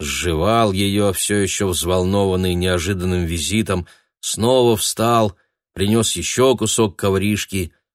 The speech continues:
съел и его. Подумал, что Агнес не преминула бы заметить, мол, чрезмерное увлечение корицей вредит здоровью.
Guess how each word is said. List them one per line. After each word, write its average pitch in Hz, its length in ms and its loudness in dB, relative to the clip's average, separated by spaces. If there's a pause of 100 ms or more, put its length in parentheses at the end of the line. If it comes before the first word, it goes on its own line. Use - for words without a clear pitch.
съел 139 480 0
и 123 120 -2
его. 71 560 0 (520)
Подумал, 98 420 2
что - 340 -4
Агнес 90 800 -2 (240)
не 98 140 0
преминула 95 640 0
бы 85 140 0
заметить, 87 760 -4
мол, 90 180 -2
чрезмерное 92 800 -4
увлечение 90 680 -2
корицей 87 680 -4
вредит 85 400 -4
здоровью. 78 760 -6